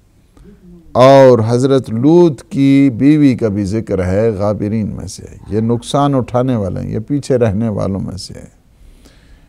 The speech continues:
جن کی نجات نہیں ہو سکی، یہ ان میں سے ہے۔ اے، تو یہاں سے یہ پتہ چلتا ہے کہ بیوی سے بڑھ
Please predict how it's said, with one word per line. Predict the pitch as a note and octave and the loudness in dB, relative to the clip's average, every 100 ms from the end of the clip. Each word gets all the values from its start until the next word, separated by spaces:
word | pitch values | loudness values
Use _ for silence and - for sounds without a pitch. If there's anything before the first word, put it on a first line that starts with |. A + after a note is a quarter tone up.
| _ - | _ 2
جن | C#3+ D3+ | 2 4
کی | D3 | 2
نجات | B2+ A#2 C3+ C#3+ D3+ A#2+ | 4 6 8 8 6 4
نہیں | G#2+ A#2+ E3 D3+ | 0 2 2 2
ہو | A2 | 2
سکی، | A2+ G#2+ G2 A#2+ A#2 | 0 -2 -2 0 0
یہ | G#2+ | 0
ان | G2+ B2 | -2 -2
میں | A2 E2+ | -2 -6
سے | D#2+ D2+ | -8 -10
ہے۔ | - - - - _ - _ _ | -10 -12 -18 -20 _ -20 _ _
اے، | - A#2 A#2 A2+ - _ _ _ _ - | -4 0 0 -2 -8 _ _ _ _ -8
تو | G#2 | -2
یہاں | G#2+ B2+ C#3+ | 0 2 0
سے | C3+ | -2
یہ | A#2+ B2 D#3 | -2 2 2
پتہ | D3 - A2+ A#2 G2 | 2 -2 0 0 0
چلتا | G#2 F#2+ G#2 G2+ F#2 | -4 -4 -4 -2 -2
ہے | G#2 C3+ D#3+ - _ _ _ _ _ _ _ - | 0 0 0 -4 _ _ _ _ _ _ _ -4
کہ | A#2+ B2+ C3+ C#3 C3 - _ _ _ _ | 2 6 6 4 -2 -12 _ _ _ _
بیوی | F#2 B2 D#3+ F#3+ | -2 2 4 4
سے | F3+ E3+ | 2 2
بڑھ | A2+ D#3+ G3+ | 4 4 4